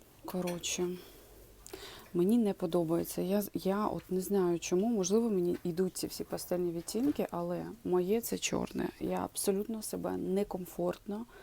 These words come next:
почуваю от саме в таких якихось блузах з рюшками, з воланами. Прозорість ця вся, ці, ці штани теж дуже-дуже дивно сіли. От вони на якусь таку худу і високу,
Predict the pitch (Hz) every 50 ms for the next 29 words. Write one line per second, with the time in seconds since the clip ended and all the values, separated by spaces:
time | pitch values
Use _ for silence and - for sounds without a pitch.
0 | - - - - - - - - - - - - 175 - - - 180 180 175 190
1 | 196 190 185 185 - - - - - - 180 180 - - - - - - - 180
2 | 180 180 170 - - - - 175 - - - - 175 - - - - 156 160 190
3 | 185 190 185 180 165 175 170 170 165 - 214 220 - - - - - 214 208 208
4 | 208 208 208 208 - - - - - - - - - - - - 165 160 170 185
5 | 202 196 190 190 208 226 220 202 196 196 190 190 190 196 196 196 - - - -
6 | - - - - - - - - - 185 196 202 180 165 185 196 214 214 196 185
7 | 180 - - - 202 180 - - - - 185 185 190 190 185 - - - 170 190
8 | 190 - - - - - - 202 190 190 190 - - - - - - - - -
9 | 202 190 185 190 190 190 196 202 - - - 196 180 180 180 185 185 190 185 180
10 | 180 170 185 185 180 180 170 160 175 185 175 180 180 175 170 - - - 196 214
11 | 240 240 220 214 220 - - - - - - - - - - - 202 226 226 247
12 | 254 233 214 208 208 - - 214 - - - - 190 - - - - 208 208 175
13 | 185 240 262 269 294 302 311 - - - - - - - - - - - - 208
14 | 196 190 202 - - - 175 160 165 - - - - -